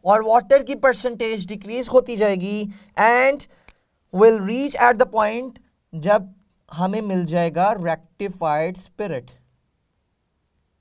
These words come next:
रेक्टिफाइड स्पिरिट अल्कोहल की टाइप है जिसमें it will get around ninety-five percent of the alcohol, जिसमें नाइंटी फ़ाइव परसेंट अल्कोहल होती है।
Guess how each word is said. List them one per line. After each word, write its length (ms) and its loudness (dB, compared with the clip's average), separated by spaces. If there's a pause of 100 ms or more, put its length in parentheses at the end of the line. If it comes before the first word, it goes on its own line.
(1080)
रेक्टिफाइड 760 0
स्पिरिट 600 -4 (840)
अल्कोहल 520 -6
की 160 -14
टाइप 440 -2
है 320 -6
जिसमें 760 -12 (340)
it 100 -10
will 240 -10
get 280 -6 (2250)
around 420 -2
ninety-five 1160 -4
percent 560 -6
of 220 -2
the 160 -10 (100)
alcohol, 360 -12 (840)
जिसमें 260 -14
नाइंटी 440 -10
फ़ाइव 260 -4
परसेंट 360 -12
अल्कोहल 380 -12
होती 220 -16
है। 120 -20